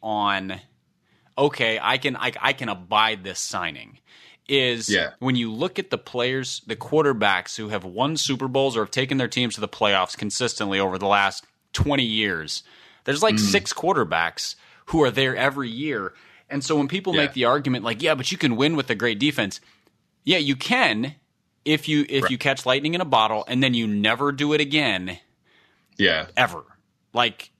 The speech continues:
Speaker 1: y-,
Speaker 2: Yeah.
Speaker 1: you know, there was the, there was the Baltimore-San Francisco Super Bowl when two
Speaker 2: Sure.
Speaker 1: mediocre quarterbacks got dragged by their defense, and then you go back a bunch more
Speaker 2: Mm-hmm.
Speaker 1: years and you got Baltimore defense dragging Trent Dilfer there and so forth.
Speaker 2: Sure.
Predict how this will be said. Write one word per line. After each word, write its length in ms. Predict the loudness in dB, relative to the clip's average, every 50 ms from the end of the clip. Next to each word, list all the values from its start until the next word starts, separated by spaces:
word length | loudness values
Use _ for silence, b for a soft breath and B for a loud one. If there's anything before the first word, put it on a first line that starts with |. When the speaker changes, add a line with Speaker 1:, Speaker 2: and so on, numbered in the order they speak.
| _ -2
Speaker 1:
y-, 80 | 0
Speaker 2:
Yeah. 80 | 0 2
Speaker 1:
you 60 | 2
know, 260 | 2 2 2 0 -4 -6 _ _ b b b b b b b -18 -2
there 140 | 0 2 2
was 160 | 2 0 0
the, 120 | 0 -2 0
there 120 | 0 0
was 120 | -2 0 -2
the 80 | -4
Baltimore-San 880 | -2 0 2 2 2 2 0 -2 0 0 0 0 0 -2 0 0 0 0
Francisco 600 | -2 -4 -4 0 0 0 0 0 0 0 0 0
Super 320 | 0 -2 -4 -2 -2 -4 0
Bowl 300 | 2 2 4 4 4 2
when 220 | 0 -2 -4 -8 _ _ _ _ _ _ _ _ _ _ -20 -10 _
two 140 | 0 2 4
Speaker 2:
Sure. 120 | 4 4
Speaker 1:
mediocre 400 | 2 4 4 2 2 2 0 -4
quarterbacks 560 | -2 0 0 0 2 2 2 2 2 0 0
got 140 | -2 -2 -2
dragged 360 | -2 -2 0 2 2 0 0
by 140 | 0 -2 -2
their 120 | -2 -4
defense, 420 | -6 -4 -6 -6 -4 -4 -4 -4 -4
and 60 | -4
then 80 | -4 -2
you 60 | -2
go 60 | -2 -4
back 380 | -4 0 0 0 0 0 -2
a 40 | -10
bunch 320 | -16 -10 -8 -8 -6 -6 -2
more 120 | -2 0 0
Speaker 2:
Mm-hmm. 60 | 0
Speaker 1:
years 160 | -2 -4 -4 -2
and 80 | -2
you 80 | -2 -2
got 80 | -4 b b b b b b
Baltimore 440 | 0 2 2 2 2 2 0 0 0
defense 380 | 0 0 -2 -2 -2 -4 -4 -4
dragging 340 | -2 0 0 0 -2 -4 -6
Trent 320 | -4 -2 -2 -2 -4 -4
Dilfer 400 | -4 -2 -2 -2 -2 -2 -4 -2
there 300 | 0 0 2 2 2 0
and 120 | 0 -2
so 220 | -2 0 0 0 0
forth. 380 | 0 0 0 0 0 0 0
Speaker 2:
Sure. 260 | 0 2 2 2 0